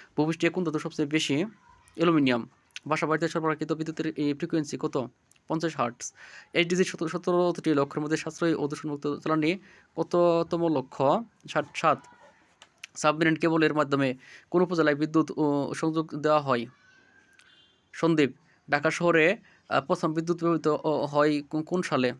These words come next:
উনিশশো এক। সুইচ বন্ধ করার, আহ, সাথে সাথে কম্পিউটার কিসের তো-, সব তথ্য হারিয়ে যায়?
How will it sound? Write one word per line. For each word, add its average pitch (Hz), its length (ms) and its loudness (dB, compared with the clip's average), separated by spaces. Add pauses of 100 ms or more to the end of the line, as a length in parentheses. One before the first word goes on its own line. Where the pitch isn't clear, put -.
(280)
উনিশশো 160 300 -2
এক। 135 340 0 (300)
সুইচ 170 220 4
বন্ধ 156 200 0
করার, 160 340 4 (320)
আহ, 143 240 6
সাথে 160 220 -4
সাথে 160 200 -2
কম্পিউটার 160 360 -2
কিসের 160 240 -6
তো-, 147 200 -4
সব 151 180 -8
তথ্য 147 200 -6
হারিয়ে 143 280 0
যায়? 127 220 0